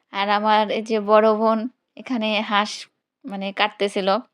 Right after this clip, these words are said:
সবাই যার যার মতো ব্যস্ত আছে, হাঁস কাটতেছিল আর তার বান্ধবীর সাথে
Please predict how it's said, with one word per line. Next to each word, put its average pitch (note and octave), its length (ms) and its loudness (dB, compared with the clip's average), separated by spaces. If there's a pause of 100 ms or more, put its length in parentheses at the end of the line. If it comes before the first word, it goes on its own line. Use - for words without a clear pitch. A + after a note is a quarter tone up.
(600)
সবাই A3+ 360 6
যার A3 280 4
যার G#3+ 180 4
মতো G#3+ 240 -2 (100)
ব্যস্ত G3 320 -2
আছে, G3 340 -4 (460)
হাঁস A3+ 240 -4
কাটতেছিল A#3 540 -2
আর A#3+ 220 4
তার G#3+ 180 0
বান্ধবীর G#3+ 460 -2
সাথে A3 220 -2